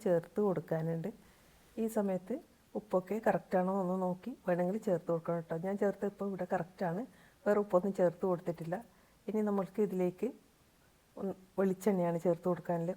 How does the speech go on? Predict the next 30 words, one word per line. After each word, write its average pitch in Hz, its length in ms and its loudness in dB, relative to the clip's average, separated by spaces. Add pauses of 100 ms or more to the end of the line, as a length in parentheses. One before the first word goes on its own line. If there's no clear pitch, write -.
(160)
ഒരു 240 140 0 (100)
ടീസ്പൂൺ 196 360 -2 (380)
വെളിച്ചെണ്ണ 190 480 0
ചേർത്ത് 165 300 2
കൊടുക്കണം. 170 380 -2 (1400)
ഇനി 233 160 4
ഇതൊന്ന് 208 300 2
മിക്സ് 196 200 -2
ചെയ്തതിന് 180 360 2
ശേഷം 175 300 0
ഫ്ലെയിം 180 280 2
ഓഫ് 165 160 -2
ചെയ്യണം. 175 240 0 (120)
ഇനി 220 160 2
ഇതിലും 190 220 -2 (140)
വറ്റാൻ 170 400 -2
നിൽക്കരുത് 165 380 -4
കേട്ടോ. 165 180 -4
ഇപ്പോൾ 185 180 -4
കറക്റ്റ് 185 360 -2
ആയിട്ടുണ്ട്. 156 320 -6 (340)
ഇപ്പം 240 240 0
ഞാനിവിടെ 208 340 2
ഫ്ലെയിം 170 300 2
ഓഫ് 165 140 -2
ചെയ്തിട്ടുണ്ട്. 165 400 -2
ഇനി 175 140 -4
നമ്മൾക്കിതൊരു 175 500 -2 (500)
പാത്രത്തിലേക്ക് 180 720 -2
മാറ്റാം. 175 320 0